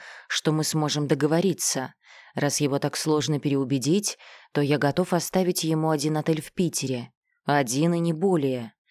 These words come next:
Я постараюсь промыть ему мозги и объяснить, что его девка крутит им, как ей вздумается, и что вскоре она и у него отожмёт всё, что он успел нажить. Да, он слеп от любви и ничего не замечает вокруг,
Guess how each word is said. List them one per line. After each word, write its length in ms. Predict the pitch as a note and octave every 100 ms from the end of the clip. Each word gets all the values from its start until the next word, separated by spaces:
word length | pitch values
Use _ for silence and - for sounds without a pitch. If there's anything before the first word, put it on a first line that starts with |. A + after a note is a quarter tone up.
| - - -
Я 260 | C3+ D#3 D#3
постараюсь 600 | D#3+ D#3 D#3+ E3 D#3+ -
промыть 360 | D#3+ D#3+ E3+
ему 220 | D#3 D3+ D3
мозги 460 | D3 C3 C3+ G3
и 40 | D#3
объяснить, 640 | C3+ C#3 D3+ E3+ F3 D#3
что 240 | - -
его 240 | D3 C#3+ D3
девка 680 | A#2+ D#3+ F#3+ - - B2 - - - -
крутит 480 | - D#3+ F3 F#3 E3
им, 140 | F3 E3
как 280 | E3+ D#3+
ей 180 | D#3 D#3+
вздумается, 1040 | C#3+ B2+ D#3 G#3 D3+ C3 - - C3+ B2 - _ _ _
и 140 | C#3
что 200 | C#3 - C#3
вскоре 440 | - - F3 E3
она 180 | C#3+ D3
и 60 | D3
у 60 |
него 300 | C#3+ C#3 C3
отожмёт 500 | F#3 E3+ C3 C#3 C3+
всё, 200 | - -
что 180 | C3+ -
он 80 | C3+
успел 320 | C#3 - C#3+ C#3
нажить. 580 | C#3+ C#3 C#3+ G#2+ - _ _ _ _ _ _ _ _
Да, 400 | D#3+ D#3+ E3+ E3+
он 180 | D3 D3
слеп 400 | C#3 - F3 E3
от 100 | D3
любви 440 | C#3 C3+ B2+ D#3 F3+
и 40 |
ничего 380 | C#3 C3 D3+ C#3+
не 140 | C#3+
замечает 560 | B2+ C#3 C#3+ D#3 C#3+ -
вокруг, 580 | C#3 C3 D#3 F#3+ -